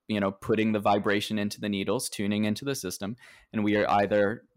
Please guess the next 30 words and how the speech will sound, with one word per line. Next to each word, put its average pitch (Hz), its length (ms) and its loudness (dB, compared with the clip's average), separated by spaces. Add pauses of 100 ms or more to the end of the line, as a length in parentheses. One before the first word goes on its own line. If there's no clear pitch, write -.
bringing 113 400 2
down 104 340 4
what 107 140 0
is 101 100 -4
too 117 160 -2
much 104 380 0
or 107 180 0
raising 101 480 0
up 101 200 -2
or 104 160 -2
nourishing 101 720 -2
what 104 180 0
is 101 140 -4
deficient. - 480 -2
So 110 100 -2
primarily, 135 680 2
you 113 100 0
know, 98 100 0
that's 104 220 2
how 113 120 2
we 110 120 4
do 107 160 2
it - 120 -2
through 110 140 -2
acupuncture, 104 640 -4
because 98 220 -8
again, 113 320 2
like, 95 200 0
these 104 220 -4
different 120 480 0